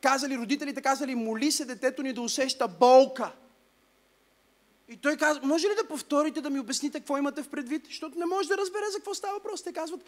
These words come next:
да усеща болка. Защото не усеща болка. И когато не усещаш, ако ти не усещаш болка, ти можеш да се самоубиеш. Ако не усещаш болка,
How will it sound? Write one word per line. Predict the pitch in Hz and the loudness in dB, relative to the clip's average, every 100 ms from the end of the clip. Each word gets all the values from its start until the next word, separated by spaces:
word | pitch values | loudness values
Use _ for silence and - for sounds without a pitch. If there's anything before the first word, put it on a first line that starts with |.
| - - | -20 -10
да | 240 | -6
усеща | 247 330 359 - 330 | -4 -2 -2 -2 0
болка. | 349 392 427 403 214 - _ _ _ _ _ _ _ _ _ _ _ _ _ _ _ - | 2 4 4 0 -4 -8 _ _ _ _ _ _ _ _ _ _ _ _ _ _ _ -10
Защото | 220 - 330 320 | -4 2 2 4
не | |
усеща | 330 - 359 339 359 | 4 6 2 2 0
болка. | 262 370 381 294 | 4 4 4 0
И | 202 | 0
когато | 247 320 330 | 2 4 4
не | |
усещаш, | 320 370 381 339 262 | 2 0 -2 -4 -8
ако | 196 | -8
ти | 226 370 | -2 0
не | |
усещаш | 392 - 381 381 294 202 | 2 0 -2 -4 -8 -4
болка, | 330 392 381 151 - - - _ | 0 0 0 -4 -4 -14 -20 _
ти | 330 | -2
можеш | 403 427 | 0 -2
да | 320 | -2
се | - | -2
самоубиеш. | - 254 240 233 381 427 - | -2 -4 -6 -4 -4 -4 -8
Ако | - 269 | -10 -6
не | 269 | -4
усещаш | 320 381 381 240 | -4 -4 -6 -6
болка, | 220 370 370 392 | -4 -4 -4 -8